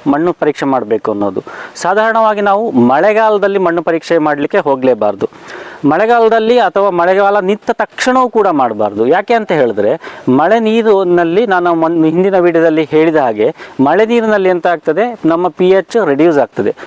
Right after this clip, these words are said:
ಆ ವಾತಾವರಣದಲ್ಲಿರುವ ಕಾರ್ಬನ್ ಡೈಆಕ್ಸೈಡ್ ಜೊತೆ ಮಳೆ ನೀರು ರಿಯಾಕ್ಟ್ ಆಗಿ ಕಾರ್ಬೋನಿಕ್ ಆಸಿಡ್ ಅಂತ ಫಾರ್ಮ್ ಆಗ್ತದೆ. ನಮ್ಮ ಪಿ ಎಚ್ ನಾದ-, ಸಾಧಾರಣವಾಗಿ ಪಾಯಿಂಟ್ ಫೈವ್ ಡಿಫ್ರೆನ್ಸ್ ಬಂದೇ ಬರ್ತದೆ, ಆ್ಯಕ್ಚುಯಲ್ ಪಿ ಎಚ್ಗಿಂತಲೂ, ಆ, ರಿಯಲ್ ಪಿ ಎಚ್ ನಮ್ಮ ಮಣ್ಣಿಂದು.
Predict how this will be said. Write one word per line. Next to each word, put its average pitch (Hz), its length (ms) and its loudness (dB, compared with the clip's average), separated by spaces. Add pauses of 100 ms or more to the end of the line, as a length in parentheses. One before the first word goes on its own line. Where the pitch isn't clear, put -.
(180)
ಆ 139 120 0
ವಾತಾವರಣದಲ್ಲಿರುವ 165 880 2 (260)
ಕಾರ್ಬನ್ 165 320 -2
ಡೈಆಕ್ಸೈಡ್ 165 420 2
ಜೊತೆ 147 400 2
ಮಳೆ 143 260 0
ನೀರು 151 300 0 (260)
ರಿಯಾಕ್ಟ್ 160 380 0
ಆಗಿ 117 300 -2 (160)
ಕಾರ್ಬೋನಿಕ್ 175 480 0
ಆಸಿಡ್ 151 300 0
ಅಂತ 131 140 -2
ಫಾರ್ಮ್ 127 320 -2
ಆಗ್ತದೆ. 139 320 -2
ನಮ್ಮ 196 220 -2
ಪಿ 170 160 -2
ಎಚ್ 170 240 0
ನಾದ-, 165 380 2
ಸಾಧಾರಣವಾಗಿ 196 560 0
ಪಾಯಿಂಟ್ 185 420 -2
ಫೈವ್ 180 220 -2 (600)
ಡಿಫ್ರೆನ್ಸ್ 170 380 -2
ಬಂದೇ 147 260 2
ಬರ್ತದೆ, 135 280 -2
ಆ್ಯಕ್ಚುಯಲ್ 139 320 0
ಪಿ 151 120 0
ಎಚ್ಗಿಂತಲೂ, 147 580 0 (360)
ಆ, 127 320 2
ರಿಯಲ್ 156 280 2
ಪಿ 127 160 -2
ಎಚ್ 107 300 -2
ನಮ್ಮ 113 220 0
ಮಣ್ಣಿಂದು. 104 460 -2